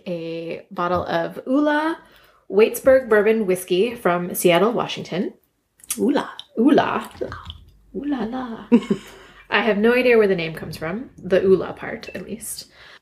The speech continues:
Speaker 1: And their website is a little bit scant on information. Um, the only thing they really say is that they're a micro distiller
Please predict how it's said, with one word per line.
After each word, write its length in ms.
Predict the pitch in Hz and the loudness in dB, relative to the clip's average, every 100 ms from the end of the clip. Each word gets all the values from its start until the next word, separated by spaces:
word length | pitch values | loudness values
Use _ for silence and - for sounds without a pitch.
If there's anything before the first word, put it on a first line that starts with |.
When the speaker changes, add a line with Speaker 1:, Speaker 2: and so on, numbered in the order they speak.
| - | 0
Speaker 1:
And 600 | 247 240 240 240 240 240 - - | 4 4 4 2 0 -2 -6 0
their 180 | 262 254 | 2 4
website 500 | 254 370 - 523 480 | 4 2 2 4 6
is 260 | 381 294 - - | 6 4 -2 2
a 120 | 226 | 2
little 520 | 214 208 226 254 294 | 2 4 6 6 4
bit 840 | 285 233 220 214 - - - - _ _ | 4 2 2 -2 -6 -10 -10 -12 _ _
scant 720 | - - 202 220 269 - - _ _ - | -8 0 0 0 -2 -10 -12 _ _ -4
on 340 | 202 196 190 | 0 0 0
information. 720 | 185 196 233 175 - 151 196 339 _ _ - - - - - | -4 -4 -2 -4 -6 -10 -10 -12 _ _ -20 -20 -20 -18 0
Um, 680 | 196 196 190 185 185 185 190 | 2 4 4 0 -2 -2 -2
the 180 | 190 247 | 4 6
only 160 | 285 | 6
thing 160 | 311 302 | 2 0
they 120 | 294 | 2
really 280 | 254 240 240 | 2 2 0
say 380 | 240 214 208 202 | 4 6 6 4
is 100 | 196 | 4
that 400 | 190 185 - 196 | 2 0 -4 -2
they're 240 | 190 190 | 2 2
a 80 | 175 | 0
micro 480 | 175 175 190 247 247 | -4 0 0 0 -2
distiller 680 | 262 254 214 185 196 294 | -2 -2 2 4 2 -2